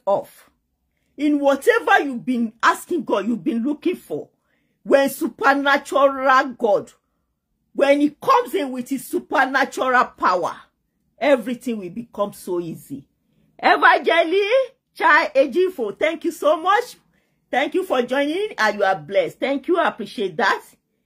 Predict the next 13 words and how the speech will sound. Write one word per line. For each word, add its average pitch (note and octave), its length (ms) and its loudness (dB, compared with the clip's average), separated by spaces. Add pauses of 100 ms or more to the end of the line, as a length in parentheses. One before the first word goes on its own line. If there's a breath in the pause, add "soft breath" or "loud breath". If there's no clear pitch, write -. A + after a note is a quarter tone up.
(400)
When C#4 500 0
that G#4+ 280 2
supernatural D4+ 1400 0
God A3 300 -6
with G3+ 160 -20
his G3 160 -20
supernatural A#3 1120 -2
stepped - 520 -6
in, D3+ 240 -12 (180)
it G#3 200 -8
becomes G#3+ 460 -10
so F#4+ 140 -8
easy. D#3 380 -14